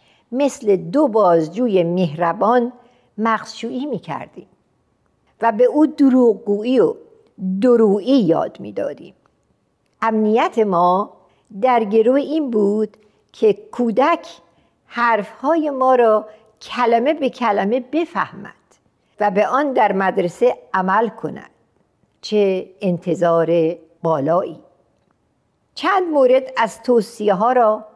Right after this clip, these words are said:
مثال می آورم. لیلی جان، ساعتی که در مدرسه ای اصلاً فراموش کن در خانهٔ ما چه می گذرد. مبادا به دوستانت بگویی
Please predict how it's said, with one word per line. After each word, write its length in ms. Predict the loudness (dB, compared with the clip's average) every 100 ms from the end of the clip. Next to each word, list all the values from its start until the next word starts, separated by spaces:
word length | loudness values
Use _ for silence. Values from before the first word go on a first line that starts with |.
| _ _ _ -6
مثال 440 | -6 -2 -2 -2
می 180 | -4 -10
آورم. 440 | -12 -10 -10 -12 -16 _ _ _ _ _ _ _ _ _ _ _
لیلی 360 | 0 4 4 2
جان، 260 | 0 -2 -6 _ _ _ _ _ _
ساعتی 640 | -14 -2 0 2 2 2
که 140 | 0 0
در 240 | 2 0
مدرسه 580 | 0 -2 0 -2 -4 -4
ای 220 | -2 -4 -6 -8
اصلاً 360 | -8 -2 -2 -4 -8
فراموش 760 | -4 0 2 0 -2 -6 -8 -10
کن 200 | -10 -10 -10 -4
در 140 | -4
خانهٔ 520 | -4 -4 -2 -2 -2
ما 200 | -2 -4
چه 200 | -4 -6
می 160 | -8 -8
گذرد. 480 | -12 -10 -12 -12 -20 _ _ _ _ _ _ _ _ _ _
مبادا 560 | -6 -4 0 0 2 0
به 180 | 0 -4
دوستانت 840 | -2 -6 -4 -4 0 0 -2 0
بگویی 680 | -2 0 -4 -4 -6 -6